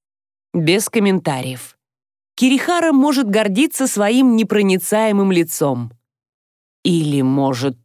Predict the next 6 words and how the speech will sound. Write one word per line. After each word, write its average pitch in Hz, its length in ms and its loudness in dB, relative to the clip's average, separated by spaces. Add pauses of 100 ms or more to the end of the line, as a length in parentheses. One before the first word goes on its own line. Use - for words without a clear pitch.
ты?» 127 500 -6 (1000)
Договорить 165 680 0
отвлекающий 208 680 -2
фактор 302 440 -4
не 202 200 2
успевает. 135 720 -6